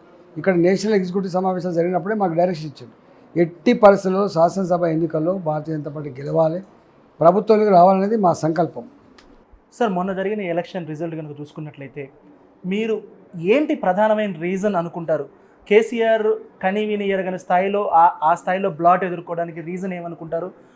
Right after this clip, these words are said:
Speaker 2: అందులో, ఆ, ఈటెల రాజేందర్ పట్ల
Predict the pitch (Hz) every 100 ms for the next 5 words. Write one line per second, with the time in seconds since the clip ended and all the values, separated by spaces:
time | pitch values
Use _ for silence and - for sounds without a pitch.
0 | _ 175 190 220 233 240 - 196 180 175
1 | 175 170 170 - - _ _ 190 220 240
2 | 220 202 214 208 208 196